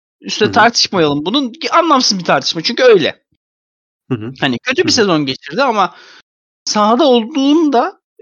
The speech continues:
Speaker 1: etkili bir oyuncu. Ama sahada olma zamanı çok düşük abi. Olmaya bunu yaşayamazsın. Bununla yaşayamazsın. Ve Anthony Davis artık yaşına da bakalım. Anthony Davis de hani şeye geldi artık.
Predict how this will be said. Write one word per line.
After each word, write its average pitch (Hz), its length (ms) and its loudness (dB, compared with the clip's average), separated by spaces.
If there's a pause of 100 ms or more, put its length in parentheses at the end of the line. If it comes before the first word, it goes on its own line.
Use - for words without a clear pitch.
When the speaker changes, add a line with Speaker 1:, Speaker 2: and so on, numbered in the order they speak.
Speaker 1:
etkili 214 340 -4
bir 151 40 -4
oyuncu. 123 260 -4
Ama 262 160 0
sahada 190 400 0
olma 214 260 2
zamanı 160 420 0
çok 165 240 -4
düşük 143 260 -4
abi. 135 300 0 (600)
Olmaya 151 360 0
bunu 165 120 2
yaşayamazsın. 185 840 0
Bununla 208 240 -2
yaşayamazsın. 139 720 -2 (760)
Ve 196 120 -2 (140)
Anthony 233 320 -2
Davis 277 360 -2
artık 156 520 -2 (880)
yaşına 170 420 -2
da - 120 0
bakalım. 180 440 -2 (180)
Anthony 151 320 -4
Davis 302 320 -4
de 151 320 -4
hani 135 300 -4 (720)
şeye 160 200 0
geldi 160 320 4
artık. - 440 -8